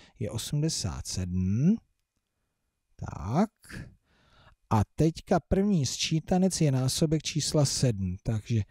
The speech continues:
které z těchto čísel najdeme v řadě násobků sedmi? Tak si to říkejte. Osmdesát určitě ne, padesát určitě ne. No a ty ostatní? Pozor na třicet sedm, ani náhodou.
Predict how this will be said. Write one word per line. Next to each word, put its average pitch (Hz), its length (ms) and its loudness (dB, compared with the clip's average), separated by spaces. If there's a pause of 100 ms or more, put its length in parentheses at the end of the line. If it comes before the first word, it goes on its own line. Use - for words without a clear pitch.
(560)
které 180 400 2
z - 80 -4
těchto - 340 -2
čísel 165 560 2
najdeme 147 560 4
v 131 80 4
řadě 135 340 4
násobků 131 680 -2
sedmi? 104 480 -2
Tak - 200 -6
si - 140 -8
to 160 160 2
říkejte. 190 840 0 (840)
Osmdesát 139 840 0
určitě 135 440 0
ne, 135 140 2
padesát 131 580 0
určitě 123 420 -2
ne. 139 180 2
No 120 300 0
a 135 40 2
ty 110 200 2
ostatní? 139 720 2 (880)
Pozor 131 360 2
na 135 120 2
třicet - 380 -4
sedm, 127 300 0
ani 113 220 0
náhodou. 117 500 4